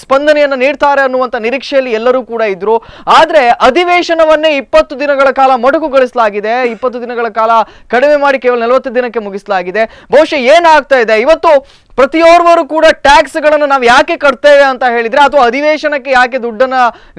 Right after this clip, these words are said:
ಇಷ್ಟು ಖರ್ಚು ಮಾಡಿದ್ರು ಕೂಡ ಈ ಭಾಗದ ಜನತೆಗಳು ಸುಮ್ಮನಿದ್ದಾರೆ ಅಂತ ಹೇಳಿದ್ರೆ, ಇಲ್ಲ ಏನೋ ಒಂದು ವಿಚಾರಗಳನ್ನ ಚರ್ಚೆ ಮಾಡ್ತಾರೆ, ಜನಗಳಿಗೆ, ಸಾರ್ವಜನಿಕರಿಗೆ ಸಹಾಯ ಆಗುವಂತ ವಿಚಾರ ಅಲ್ಲಿ ಚರ್ಚೆ ಆಗ್ತದೆ ಅಂತ ಹೇಳಿ. ಆದ್ರೆ ಇವೆಲ್ಲದಕ್ಕೂ ಕೂಡ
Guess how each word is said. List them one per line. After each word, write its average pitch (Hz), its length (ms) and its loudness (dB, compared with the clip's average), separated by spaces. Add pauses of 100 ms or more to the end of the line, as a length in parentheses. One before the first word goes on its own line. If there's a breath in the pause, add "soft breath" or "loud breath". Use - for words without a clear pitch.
(180)
ಇಷ್ಟು 269 160 -10
ಖರ್ಚು 247 300 -6
ಮಾಡಿದ್ರು 277 280 -2
ಕೂಡ 269 220 -6 (180)
ಈ 285 120 -6
ಭಾಗದ 269 240 2 (100)
ಜನತೆಗಳು 240 480 -6
ಸುಮ್ಮನಿದ್ದಾರೆ 226 680 -2
ಅಂತ 196 160 -12
ಹೇಳಿದ್ರೆ, 180 540 -4 (100)
ಇಲ್ಲ 294 100 0 (220)
ಏನೋ 311 120 4 (140)
ಒಂದು 302 140 0
ವಿಚಾರಗಳನ್ನ 269 600 -2
ಚರ್ಚೆ 240 320 -6
ಮಾಡ್ತಾರೆ, 226 440 0 (340 loud breath)
ಜನಗಳಿಗೆ, 311 720 2
ಸಾರ್ವಜನಿಕರಿಗೆ 294 760 0
ಸಹಾಯ 262 360 0 (100)
ಆಗುವಂತ 269 340 -4 (120)
ವಿಚಾರ 247 260 -6
ಅಲ್ಲಿ 233 180 -10
ಚರ್ಚೆ 220 280 -12
ಆಗ್ತದೆ 202 340 -10
ಅಂತ 185 120 -18
ಹೇಳಿ. 190 200 -12 (260 soft breath)
ಆದ್ರೆ 269 280 -2
ಇವೆಲ್ಲದಕ್ಕೂ 294 540 -2
ಕೂಡ 269 100 -2